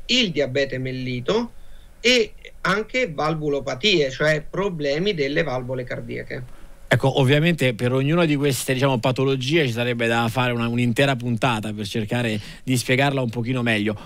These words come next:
Speaker 2: Andiamo più o meno per quelle che sono invece le patologie più conosciute, ma magari meno note. Cioè, spesso si sente parlare di un qualcosa, ma poi si ricorre a internet per cercare di capire di cosa stiamo parlando.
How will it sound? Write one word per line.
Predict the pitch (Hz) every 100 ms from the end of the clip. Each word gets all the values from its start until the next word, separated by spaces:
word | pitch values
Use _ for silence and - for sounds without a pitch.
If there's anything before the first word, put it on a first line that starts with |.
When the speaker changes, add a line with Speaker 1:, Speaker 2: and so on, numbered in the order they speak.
| -
Speaker 2:
Andiamo | 117 214 254 196 -
più | 143
o |
meno | 180
per | 139 123
quelle | 147 156
che | 127
sono | 113 139 147
invece | 123 131 131 127
le | 113
patologie | 117 120 120 127 135 110 - -
più | 135 160
conosciute, | - 156 143 143 131 - 202 220 202 202 170 -
ma | - 143
magari | 143 143 170 175 156 117
meno | 123 151 160 151
note. | 139 135 120 - 113
Cioè, | 139
spesso | 120 - 160 131
si | 110
sente | 131 117 127
parlare | 143 127
di | 117
un | 135
qualcosa, | 135 170 143 143 120
ma | 120
poi | 147 139 113 -
si | - 135 131
ricorre | 123 120 143 139 131 123
a | 123
internet | 143 127 117 120 113
per | 117
cercare | 110 117 120 123
di | 117
capire | 117 120 127 110 - -
di | 117
cosa | 110 135 131
stiamo | 120 - 123 120
parlando. | 110 107 107 98 98 101